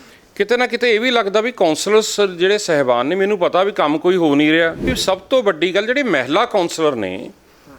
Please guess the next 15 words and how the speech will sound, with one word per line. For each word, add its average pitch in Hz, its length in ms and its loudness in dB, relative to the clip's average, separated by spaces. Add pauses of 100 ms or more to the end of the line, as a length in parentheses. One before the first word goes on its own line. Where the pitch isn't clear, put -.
(200)
ਜਿਨ੍ਹਾਂ 233 240 2
ਨੂੰ 302 100 0
ਕਾਉਂਸਲਰ 185 460 0
ਬਣਾ 160 260 0
ਕੇ 190 140 -2
ਲੋਕਾਂ 165 320 -2
ਨੇ 202 80 0
ਭੇਜਿਆ, 120 480 -2 (720)
ਉਹ 262 100 2
ਮਹਿਲਾ 208 360 0
ਕਾਉਂਸਲਰ 254 420 0
ਜਾਂਦੇ 190 300 0
ਨਹੀਂ 123 120 -2
ਮੀਟਿੰਗ 117 280 -4
'ਚ। - 100 -20